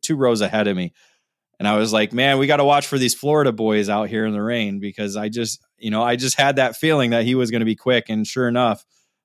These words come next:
uh, Perkins on the, uh, Margay Ignite chassis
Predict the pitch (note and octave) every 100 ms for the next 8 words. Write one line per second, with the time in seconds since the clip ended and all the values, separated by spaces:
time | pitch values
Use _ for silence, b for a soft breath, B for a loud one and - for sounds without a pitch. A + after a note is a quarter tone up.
0 | - G2+ G#2 G2 B2+ B2+ B2 A#2 A2 C#3
1 | D3 D3 B2 A#2 A#2 G#2+ G#2+ B2 C#3 C#3+
2 | B2 A#2+ B2+ G#2+ G2+ F2+ - G2